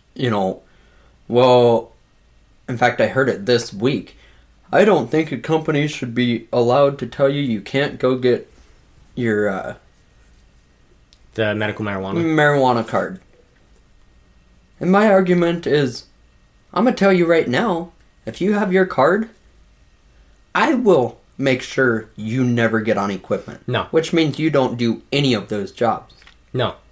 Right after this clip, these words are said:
Speaker 2: You can do the very terrible jobs. That's it.
Speaker 1: I wouldn't trust you with a freaking shopping cart.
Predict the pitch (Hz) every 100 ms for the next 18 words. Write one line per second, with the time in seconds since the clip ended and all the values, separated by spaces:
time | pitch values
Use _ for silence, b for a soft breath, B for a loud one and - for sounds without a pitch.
0 | - 135 139 135 131 117 98 - 117 110
1 | 123 170 143 110 107 131 - - _ _
2 | _ _ - 113 113 143 - - b b
3 | - 147 180 175 - - 135 180 - 180
4 | 165 156 127 - 185 180 160 - - 180
5 | - 147 117 - 92 -